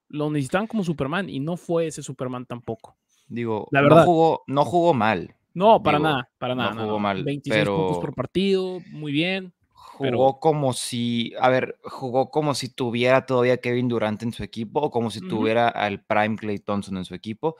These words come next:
Speaker 2: o como si Wiggins estuviera modo All-Star starter, o,
Speaker 1: Y
Speaker 2: o
Speaker 1: no era
Speaker 2: yo
Speaker 1: el
Speaker 2: qué
Speaker 1: caso.
Speaker 2: sé, pues. No era el caso, pues. Mm, estoy consciente que, a ver, los Warriors, Cavi, mójate,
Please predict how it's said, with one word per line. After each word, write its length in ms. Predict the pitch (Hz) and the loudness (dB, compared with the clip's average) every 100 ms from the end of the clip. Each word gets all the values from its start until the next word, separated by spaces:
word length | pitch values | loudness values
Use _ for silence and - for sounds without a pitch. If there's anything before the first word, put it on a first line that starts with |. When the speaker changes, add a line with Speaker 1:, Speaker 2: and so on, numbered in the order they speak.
| _ _ | _ _
Speaker 2:
o 220 | - 113 - | -2 -2 0
como 240 | 110 107 | -2 -2
si 160 | - 110 | -6 -6
Wiggins 480 | 107 120 120 117 | -2 0 0 -2
estuviera 680 | 107 - 101 101 107 110 101 | -4 -8 -4 -2 0 2 0
modo 640 | 98 101 104 104 101 92 | 0 0 0 0 0 -2
All-Star 880 | 87 101 92 - 101 98 95 90 82 - - | -2 -4 -4 -2 0 2 0 -4 -8 -16 -20
starter, 560 | - - 113 110 117 110 | -10 0 2 2 0 -2
o, 420 | 101 95 87 73 _ _ _ _ _ _ | -4 -6 -8 -14 _ _ _ _ _ _
Speaker 1:
Y 100 | 160 | -6
Speaker 2:
o 20 | |
Speaker 1:
no 60 | 131 | -4
era 20 | |
Speaker 2:
yo 40 | 131 | -4
Speaker 1:
el 40 | |
Speaker 2:
qué 80 | - | -6
Speaker 1:
caso. 140 | - | -8
Speaker 2:
sé, 140 | 95 - | -8 -10
pues. 280 | - - - - - - | -14 -20 -20 -20 -16 -2
No 160 | 151 | 2
era 80 | 170 | 2
el 120 | 175 | 2
caso, 380 | - 175 160 123 - | 2 2 2 -6 -4
pues. 320 | 127 113 - - - _ - | -2 -2 -4 -18 -20 _ -8
Mm, 120 | 127 - | -8 -4
estoy 260 | 131 - 147 | -4 -4 -2
consciente 640 | 180 180 170 165 - 165 | 0 0 0 -2 -2 -8
que, 380 | 151 143 127 110 | -4 -4 -4 0
a 80 | 123 | 2
ver, 160 | 123 | 2
los 160 | 120 120 | 2 -2
Warriors, 760 | 113 123 135 151 147 - - - | 2 2 2 0 -4 -8 -14 -6
Cavi, 500 | 127 131 120 101 - | -4 -2 -6 -8 -10
mójate, 680 | 98 101 110 127 - 131 | -6 -4 -4 -4 -8 -10